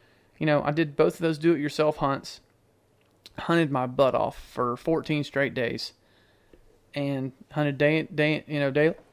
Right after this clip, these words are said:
daylight to dark pretty much for fourteen days. Hunting for myself, wasn't filming, so I wasn't carrying a camera, but it was still physical.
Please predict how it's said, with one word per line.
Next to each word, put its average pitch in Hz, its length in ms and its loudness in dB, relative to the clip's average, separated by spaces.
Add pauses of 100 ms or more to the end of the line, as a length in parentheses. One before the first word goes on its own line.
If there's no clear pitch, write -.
(140)
daylight 185 340 2
to - 80 -14
dark 156 320 4
pretty 151 160 0
much 139 220 0
for 139 100 -10
fourteen 147 380 0
days. 120 320 0 (760)
Hunting 196 240 4
for 180 120 -2
myself, 143 500 2 (720)
wasn't 160 260 2
filming, 131 320 -2
so 143 140 -2
I 135 60 4
wasn't 147 340 0
carrying 143 320 0
a 139 80 -6
camera, 120 340 -6
but 127 320 0 (680)
it - 60 -20
was 190 100 -6
still 269 200 -2
physical. 165 500 -4